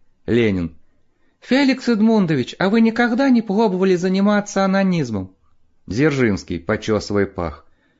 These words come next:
Ну что вы, Владимир Ильич. Ленин.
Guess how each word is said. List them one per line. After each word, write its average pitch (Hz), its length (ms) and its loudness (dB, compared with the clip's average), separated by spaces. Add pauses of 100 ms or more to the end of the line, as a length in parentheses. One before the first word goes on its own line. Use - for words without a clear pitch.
(140)
Ну 127 160 2
что 117 480 0
вы, 95 100 0
Владимир 92 540 -2
Ильич. 80 380 -6 (420)
Ленин. 98 520 -2